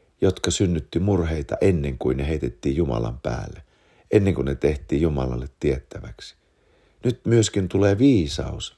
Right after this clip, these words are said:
ajatusmaailmaa, kuinka suhtautua näihin asioihin, jotka äsken vielä murehdutti,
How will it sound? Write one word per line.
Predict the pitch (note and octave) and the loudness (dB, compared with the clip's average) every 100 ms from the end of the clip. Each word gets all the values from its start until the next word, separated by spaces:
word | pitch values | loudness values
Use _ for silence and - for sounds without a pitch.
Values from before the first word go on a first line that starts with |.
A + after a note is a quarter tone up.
| - | 0
ajatusmaailmaa, | G#2 E2+ D2+ - D2 C2 B1 - G1+ - _ _ _ - | 4 4 0 -8 -6 -6 -8 -8 -10 -12 _ _ _ 2
kuinka | A#2 F#2 | 2 2
suhtautua | - C#3+ A#2 - C#2 C2+ A#1+ B1 | 2 0 0 -4 -2 -2 -2 -2
näihin | C#2+ D2+ D2+ - | -2 -4 -4 -4
asioihin, | E2+ C#2 A1 - - - _ _ _ _ | -2 -2 -2 -4 -10 -12 _ _ _ _
jotka | E2+ - - | -8 -2 2
äsken | F#2+ - - A#1+ | 2 0 -2 -2
vielä | C2+ C#2+ | 0 0
murehdutti, | A2 A2 F#2 F2 - - C#2+ | 4 4 4 0 -4 -4 -4